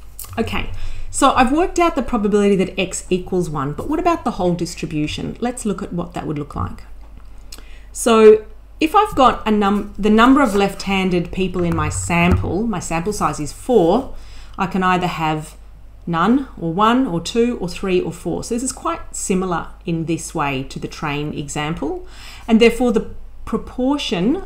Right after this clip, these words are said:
of left-handed people in my sample is gonna be divided by four each time.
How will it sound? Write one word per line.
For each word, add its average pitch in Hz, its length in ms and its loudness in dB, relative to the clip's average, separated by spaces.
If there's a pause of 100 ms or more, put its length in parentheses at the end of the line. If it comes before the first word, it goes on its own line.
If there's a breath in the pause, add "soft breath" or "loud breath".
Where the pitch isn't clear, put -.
of 175 140 -2
left-handed 170 520 -2
people 165 300 -4
in 165 120 -4
my 147 100 -2
sample 170 540 -2
is 170 120 -4
gonna 165 200 -4
be 151 120 -2
divided 156 380 -2
by 160 140 -2
four 151 320 -6
each - 200 -8
time. 143 380 -6